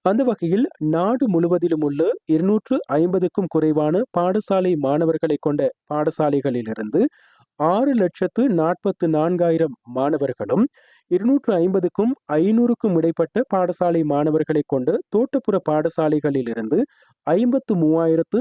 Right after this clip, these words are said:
தொன்னூற்று மூன்று பாடசாலை மாணவர்களும், முப்பது பாடசாலைகளிலிருந்து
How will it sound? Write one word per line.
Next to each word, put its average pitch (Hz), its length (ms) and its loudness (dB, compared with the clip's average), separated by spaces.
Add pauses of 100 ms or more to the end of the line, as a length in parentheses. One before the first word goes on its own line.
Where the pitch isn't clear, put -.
தொன்னூற்று 190 480 0
மூன்று 165 460 0 (520)
பாடசாலை 160 540 0
மாணவர்களும், 139 680 -2 (380)
முப்பது 262 460 0
பாடசாலைகளிலிருந்து 170 1300 0